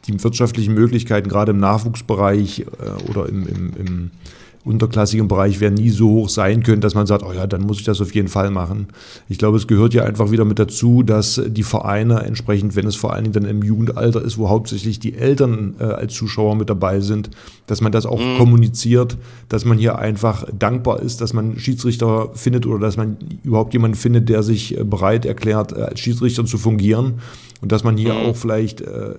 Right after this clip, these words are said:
Speaker 1: eher die Kinder unterstützen sollte, anstatt, ich sag mal, vielleicht in der eigenen Frust oder was wei-, weiß ich auch immer, äh, versucht,
Speaker 2: Mhm.
Speaker 1: über Beschimpfung und Beleidigung, äh, loszuwerden. Ich hab das selber auch erlebt, hab auch zwei Mädels, die Handball gespielt haben und was da fall-, teilweise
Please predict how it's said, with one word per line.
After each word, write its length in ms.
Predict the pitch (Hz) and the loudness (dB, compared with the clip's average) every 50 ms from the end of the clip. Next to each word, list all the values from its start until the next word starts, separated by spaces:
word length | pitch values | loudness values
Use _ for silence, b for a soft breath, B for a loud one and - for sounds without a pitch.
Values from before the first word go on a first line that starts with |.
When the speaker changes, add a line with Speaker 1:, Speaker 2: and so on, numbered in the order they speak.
| - - | -10 -6
Speaker 1:
eher 440 | 117 113 107 104 110 110 107 - - - _ _ - | -4 -2 -2 -2 -4 -6 -8 -12 -16 -20 _ _ -10
die 80 | 101 | -10
Kinder 340 | - - 151 160 170 165 - | -2 0 2 2 2 0 -2
unterstützen 560 | - 127 117 123 117 120 131 127 123 - 123 | -4 -4 -4 -4 -4 -4 -6 -8 -6 -6 -6
sollte, 520 | 117 113 117 120 120 120 135 143 147 143 139 B B B B B | -2 0 2 2 2 0 0 -4 -6 -6 -10 B B B B B
anstatt, 480 | B - 107 101 - - 113 117 117 120 | B -8 -8 -8 -4 -2 0 0 0 -2
ich 120 | 113 120 | -4 -4
sag 100 | 110 117 | -4 -2
mal, 160 | 117 117 117 110 | 0 0 0 0
vielleicht 400 | 117 117 110 113 117 107 117 120 | 0 0 0 0 0 -2 -2 -4
in 60 | 117 | -6
der 100 | 110 - | -4 -4
eigenen 260 | 117 123 131 127 117 | -2 -2 -2 -2 -4
Frust 380 | 120 - - 135 131 127 - 135 | -4 -2 0 0 0 -2 -2 -2
oder 160 | 120 117 110 | -2 0 0
was 160 | 113 113 117 | 0 0 0
wei-, 240 | 123 117 110 117 120 | 0 0 0 0 -2
weiß 220 | 120 117 113 120 | -2 0 0 -2
ich 160 | - 123 135 | -2 -2 -2
auch 140 | 113 117 120 - | -2 -4 -4 -2
immer, 460 | 135 127 120 110 107 117 135 120 - B B B B B B B - | 0 2 2 2 2 2 0 -2 -4 B B B B B B B -4
äh, 160 | - 117 113 | 0 2 2
versucht, 400 | 113 117 113 107 104 123 123 117 | 2 2 2 2 4 4 2 2
Speaker 2:
Mhm. 60 | 113 113 | 0 0
Speaker 1:
über 100 | 117 117 | 2 2
Beschimpfung 500 | 113 110 98 - 131 139 143 143 143 135 | 2 2 2 2 2 2 2 0 0 -2
und 120 | 131 113 | 0 0
Beleidigung, 840 | 117 113 107 101 107 131 143 143 120 113 107 104 104 104 101 95 113 | 0 2 2 4 4 4 4 4 2 2 0 0 -2 -4 -6 -6 -6
äh, 280 | - 113 107 107 104 104 | -4 -4 -2 0 0 0
loszuwerden. 680 | 110 110 113 113 117 - - 117 107 104 113 113 117 | 0 0 2 2 0 0 -2 -2 0 2 2 2 2
Ich 80 | 113 117 | 2 0
hab 80 | 117 | 0
das 140 | 117 117 95 | 0 0 2
selber 240 | 110 113 113 107 107 | 2 2 2 4 2
auch 140 | 117 110 120 | 2 2 2
erlebt, 300 | 127 120 120 123 120 120 | 4 4 4 4 4 2
hab 100 | 110 117 | 0 0
auch 180 | 120 117 117 117 | 0 -2 -2 -4
zwei 240 | - - 123 120 | -2 0 0 2
Mädels, 320 | 117 117 117 117 120 120 120 | 4 4 4 4 4 4 2
die 120 | - 113 | 2 2
Handball 280 | 104 113 120 120 117 117 | 2 2 4 4 4 4
gespielt 420 | 117 117 117 - 120 113 110 104 117 | 2 0 0 0 2 2 4 4 4
haben 180 | 110 107 110 | 2 2 0
und 100 | 110 101 | -2 0
was 160 | 110 107 - | 0 -2 0
da 160 | - 110 107 113 | 0 0 -2 0
fall-, 380 | - 110 104 107 104 - - | 0 2 2 2 2 0 -2
teilweise 680 | - 107 104 101 98 98 104 104 98 101 107 104 98 | -2 -2 0 0 2 2 2 2 2 0 0 0 -2